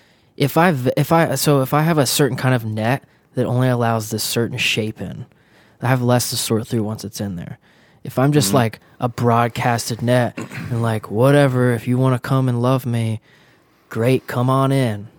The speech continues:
Speaker 1: That's gonna be a lot more complicated, like, how to sort through those shapes. And, like, once conflict arises, it's just way more complicated.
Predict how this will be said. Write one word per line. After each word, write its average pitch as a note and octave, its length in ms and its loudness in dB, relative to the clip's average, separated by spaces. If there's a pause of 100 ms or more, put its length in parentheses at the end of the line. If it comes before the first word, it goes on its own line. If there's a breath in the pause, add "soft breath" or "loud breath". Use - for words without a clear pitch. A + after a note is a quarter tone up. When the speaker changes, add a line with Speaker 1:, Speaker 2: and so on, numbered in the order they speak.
(1200 soft breath)
Speaker 1:
That's C3 180 0
gonna D#3 180 0
be C#3+ 80 4
a C3 60 4
lot B2+ 200 4
more A#2 120 -4
complicated, A#2 680 -4 (220)
like, A#2+ 140 -2
how B2 140 0
to A2+ 80 2
sort - 340 0
through B2+ 200 0
those A#2 260 2
shapes. - 520 -4 (440 loud breath)
And, A2+ 180 -2
like, A2 260 -2
once A#2+ 300 -2
conflict A#2 520 -4
arises, G#2+ 540 -4
it's B2 220 -8
just B2+ 240 -4
way A#2+ 180 2
more A2 200 -4
complicated. A2 760 -8